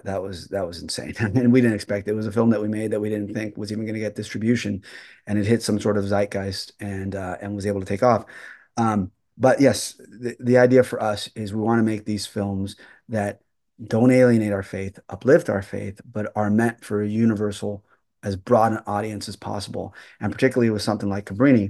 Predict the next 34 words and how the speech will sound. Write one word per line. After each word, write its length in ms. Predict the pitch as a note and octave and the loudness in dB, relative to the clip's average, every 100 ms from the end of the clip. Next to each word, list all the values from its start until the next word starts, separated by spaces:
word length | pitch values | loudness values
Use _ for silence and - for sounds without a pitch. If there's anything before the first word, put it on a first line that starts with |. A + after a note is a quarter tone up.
| - | -4
which 240 | G#2+ G#2+ G#2+ | -4 -2 -2
is 200 | F#2+ - | -4 -6
a, 60 | A2+ | -8
a, 340 | - G#2+ G#2+ | -8 -10 -8
a 40 | G2 | 2
film 280 | C3 B2+ | 6 6
about 240 | A2 G#2 F#2+ | 6 4 0
a 40 | |
saint, 440 | - F3 D3+ C3 - _ _ _ _ _ _ _ _ - | 0 4 4 2 -4 _ _ _ _ _ _ _ _ -6
but 200 | A2+ A2+ | -4 -4
it's 120 | G#2+ | -8
a 60 | G2+ | -2
film 280 | D3 C3 | 4 6
that 100 | A#2+ | 6
we 100 | A#2+ | 4
want 320 | G#2+ A2+ A2+ - _ _ _ | 0 0 -2 -6 _ _ _
everyone 360 | C3+ C3 A2+ G#2 | 2 4 4 2
to 80 | G2 | -2
know 180 | F#2+ F#2 | -6 -8
her 240 | - - _ _ _ | -12 -16 _ _ _
and 140 | G#2+ | 2
everyone 320 | A#2+ A#2+ A#2 G2+ | 4 6 4 2
to 80 | |
be 140 | F#2+ G#2 | -2 -4
inspired 500 | G2+ - G2 G2 G2+ | -6 -6 -4 -4 -6
by 140 | G2 | -6
her, 120 | F#2 | -6
kinda 240 | F#2+ A2 A2 | -2 0 0
like 160 | G#2+ | 0
Mother 200 | A2 G#2 | 0 -2
Teresa 440 | G2+ G2+ G#2+ G#2 F#2+ | -4 -6 -4 -4 -6
was. 320 | F2+ - - - - - _ | -8 -12 -16 -18 -20 -20 _
Uh, 200 | G#2+ G2+ | -4 -2
so, 440 | G#2+ C#3+ A#2+ F#2+ | 4 6 6 4